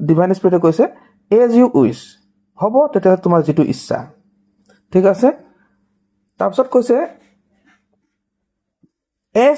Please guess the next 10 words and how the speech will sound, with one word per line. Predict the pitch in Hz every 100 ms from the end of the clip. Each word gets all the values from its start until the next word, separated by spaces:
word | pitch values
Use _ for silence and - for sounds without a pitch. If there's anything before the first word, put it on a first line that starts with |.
| 294
দ্য | 233 240
কিং | - 262 277
ইনষ্টিড, | 180 190 185 - 143 190 -
দ্য | 165
ডিভাইন | 165 160 175 202 220
স্পিৰিট | 220 - 220 240 240 147
গ্ৰাণ্টেড | 143 175 180 190 - 240 247 - -
হিম | 143 180 196 143
দ্য | 160 -
উইচ।" | 117 73